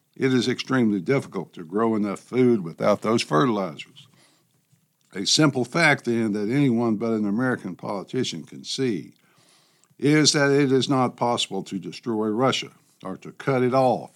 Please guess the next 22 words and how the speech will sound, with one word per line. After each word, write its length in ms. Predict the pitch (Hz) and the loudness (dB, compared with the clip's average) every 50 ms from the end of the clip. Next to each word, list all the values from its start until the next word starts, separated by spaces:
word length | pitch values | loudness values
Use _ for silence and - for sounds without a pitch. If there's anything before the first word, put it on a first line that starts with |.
| - - | -8 -2
isolate 520 | 117 139 147 - - 127 117 120 120 120 | 0 0 2 2 0 0 0 0 0 0
it 140 | 123 117 - | -2 -2 -4
from 140 | - 113 110 | -4 -2 -2
the 80 | 107 | -2
global 480 | 98 101 120 131 135 123 120 107 101 98 | -2 0 2 2 2 2 2 0 -4 -8
economy, 720 | 104 98 - - 139 139 135 131 113 90 76 - - - _ _ _ _ _ _ _ _ _ _ _ _ - | -12 -10 -4 -2 0 2 2 2 0 -2 -4 -8 -16 -20 _ _ _ _ _ _ _ _ _ _ _ _ -4
without 440 | 113 120 117 143 139 135 131 127 | -2 0 4 6 6 6 4 4
causing 460 | - 127 123 120 113 98 - 110 95 87 | 0 -2 0 0 0 -2 -4 -4 -4 -4
severe 500 | - - 110 107 135 147 139 127 110 101 | -6 -6 -4 0 2 4 4 4 4 2
economic 640 | 120 123 127 - 113 113 113 117 117 110 107 87 | 0 -2 -2 -4 -4 -2 -2 0 -2 -2 -2 -4
damage 480 | 87 117 135 139 131 127 120 110 - - | -6 -6 -4 -2 -2 -2 -2 -4 -4 -4
to 100 | 123 117 | -2 -2
supply 420 | - - 101 - - 147 147 143 127 | -2 -4 -6 -4 -4 -2 0 0 0
chains 440 | - - 113 104 98 90 90 - - | -2 -4 -4 -4 -6 -6 -8 -8 -8
and 340 | 113 117 120 123 110 113 | -6 -4 -2 -2 -4 -2
food 280 | - 131 135 131 120 - | 0 0 2 2 0 -2
production 520 | - 104 101 107 110 110 110 - 113 101 | -4 -4 -4 -4 -6 -6 -8 -8 -8 -6
around 340 | 101 101 98 104 107 110 110 | -4 -4 -2 0 0 0 0
the 80 | 95 95 | 0 0
world. 420 | 101 104 120 123 117 107 95 87 | 0 0 0 0 0 0 -2 -4
In 160 | 87 92 90 | -6 -8 -10
addition, 460 | 80 73 - - 143 139 131 - - | -12 -10 -4 -2 0 0 0 -2 -6